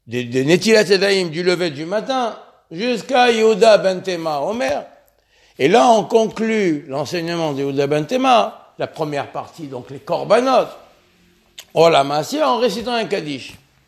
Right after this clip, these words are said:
Kaddish des Rabbanan. <laughs> À présent, nous passons à Odou. Alors,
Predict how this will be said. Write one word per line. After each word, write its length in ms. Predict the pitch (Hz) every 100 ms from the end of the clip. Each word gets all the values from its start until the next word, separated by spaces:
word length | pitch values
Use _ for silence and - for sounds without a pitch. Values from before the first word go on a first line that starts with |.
| _ _ _ _ -
Kaddish 360 | 196 220 247
des 80 | 247
Rabbanan. 440 | 226 196 180 151 160 _ _ _ _ - _ _ _ - - -
<laughs> 60 | 202 208 - - -
À 80 | 160
présent, 560 | 220 233 302 285 220 - _ _ _ _ _ _ _
nous 140 | 170 175
passons 320 | 247 214 294
à 160 | 277 254
Odou. 400 | 208 170 156 - _ _ _ _ _ _ _ _ _ _ _ _ _ _ _
Alors, 600 | 381 254 262 - 202 -